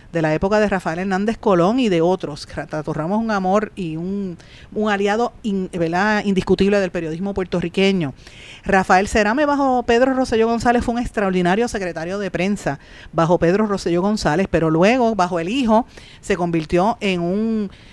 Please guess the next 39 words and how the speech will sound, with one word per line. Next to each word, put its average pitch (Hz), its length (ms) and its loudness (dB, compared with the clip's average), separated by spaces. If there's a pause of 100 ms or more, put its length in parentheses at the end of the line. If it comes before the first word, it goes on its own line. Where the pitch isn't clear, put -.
(100)
en 165 160 -4
un 202 160 0
ente, 226 340 2
una 202 140 0
cosa 214 240 0
horrible. 214 320 0
Ese 214 140 -2
fue 202 100 0
el 202 80 -2
que 214 80 0
dijo 220 240 2 (280)
que 175 120 -2
me, 160 120 -4
que 180 140 -2
se 170 140 0
defecaba 165 480 2
en 226 80 0
la 196 140 2
isla, 214 180 2
iba 151 140 -2
a - 20 -4
decir 170 240 -4
la 165 140 -2
palabra 156 320 -4
mala, 160 280 0 (280)
en 165 140 -8
el 156 100 -6
chat 170 200 0
de 208 120 0
Telegram, 160 420 0 (340)
y 185 140 2
definió 170 460 2
lo 220 120 4
que 175 280 0
era. 147 180 -6 (320)
Es 175 100 -4
un 208 100 -2
asesor 220 400 2
político 233 640 0